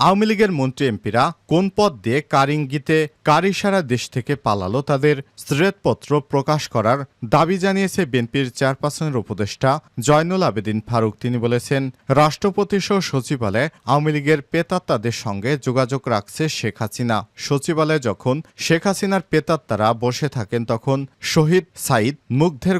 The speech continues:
কথা ভেবে চোখে পানি চলে আসে। শেখ হাসিনার প্রেতাত্মারা এখনো সক্রিয়। ষড়যন্ত্রের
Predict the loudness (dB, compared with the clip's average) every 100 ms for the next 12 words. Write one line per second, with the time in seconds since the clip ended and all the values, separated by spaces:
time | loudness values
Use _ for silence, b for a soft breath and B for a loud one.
0 | 0 -2 -2 -2 -2 -2 -2 -4 -2 -4
1 | -2 -2 0 -4 -2 0 0 -2 -2 -4
2 | -4 _ -4 -2 0 -4 -2 -2 -2 -2
3 | -2 -2 -4 -4 -2 -2 -4 -6 -6 -6
4 | -8 -6 -4 -4 -6 _ -6 -2 -2 -2
5 | -6 -2 -4